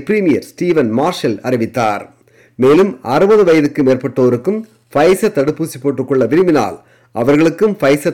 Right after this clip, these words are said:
தடுப்பூசி வழங்கப்படும் என்றார் அவர். அறுபது வயதுக்கு மேற்பட்டோருக்கு Pfizer தடுப்பூசி தர முடிவு செய்திருக்கும் இரண்டாவது மாநிலம் தெற்கு ஆஸ்திரேலியா ஆகும். Northern Territory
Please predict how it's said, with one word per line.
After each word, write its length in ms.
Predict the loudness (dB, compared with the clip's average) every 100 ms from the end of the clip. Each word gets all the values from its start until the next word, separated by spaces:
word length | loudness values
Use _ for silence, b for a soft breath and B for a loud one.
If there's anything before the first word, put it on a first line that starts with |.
| -2
தடுப்பூசி 420 | -2 -2 -4 -2
வழங்கப்படும் 500 | 0 0 -2 -2 0 0
என்றார் 280 | 0 0 0
அவர். 200 | -4 -8 _ b b b b -2
அறுபது 380 | 2 2 2 4
வயதுக்கு 320 | 2 0 0 2
மேற்பட்டோருக்கு 680 | 2 0 0 2 2 0 -2 -2
Pfizer 380 | 0 0 0 -2 -2
தடுப்பூசி 420 | -2 -2 -4 -4 -2
தர 140 | 0 2
முடிவு 180 | 0 0 -2
செய்திருக்கும் 420 | -2 -2 -4 -6 b b b 0
இரண்டாவது 460 | 2 2 2 2 2 2
மாநிலம் 380 | 2 2 2 -2
தெற்கு 240 | -6 -2 -2
ஆஸ்திரேலியா 360 | 0 -2 0 0 0
ஆகும். 240 | -2 -6 -10 b b b -4 0
Northern 380 | 2 2 0 -2
Territory 460 | -2 -2 0 0